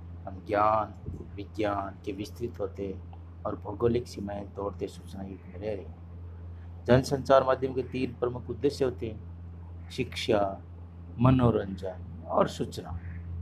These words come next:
संयुक्त राज्य अमेरिका एवं ब्रिटेन जैसे विकसित देशों में जनसंचार माध्यम का मुख्य उद्देश्य मनोरंजनता प्रदान करता रहा है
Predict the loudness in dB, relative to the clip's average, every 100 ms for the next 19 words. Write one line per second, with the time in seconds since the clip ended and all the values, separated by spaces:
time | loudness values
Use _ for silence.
0 | -6 -8 -6 -6 2 8 10 10 8 6
1 | 4 0 -2 -2 4 8 8 8 6 2
2 | -6 -6 -6 -2 0 0 0 -4 -4 -12
3 | -10 -10 -8 -10 -12 -12 -10 -8 -6 -6
4 | -4 -6 -2 -2 -2 -8 -10 -8 -4 -4
5 | -4 -10 -8 -4 -4 -2 -6 -2 0 0
6 | -2 -12 -14 -14 -2 8 12 12 12 10
7 | 6 6 6 4 2 0 -6 0 2 2
8 | -6